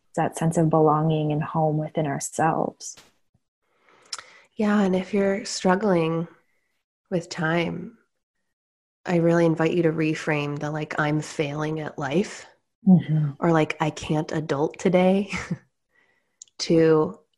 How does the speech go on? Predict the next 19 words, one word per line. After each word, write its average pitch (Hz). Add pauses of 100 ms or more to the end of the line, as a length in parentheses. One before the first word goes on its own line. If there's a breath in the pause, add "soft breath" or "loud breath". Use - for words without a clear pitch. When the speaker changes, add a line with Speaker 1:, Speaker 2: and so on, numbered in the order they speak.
Speaker 2:
"I'm 151
being 147
called 139
to -
heal -
this -
and 156
do -
life -
in 170
a 170
different -
way," - (840)
to 170
see 156
it 151
as, 135 (480)
as 156
a, 160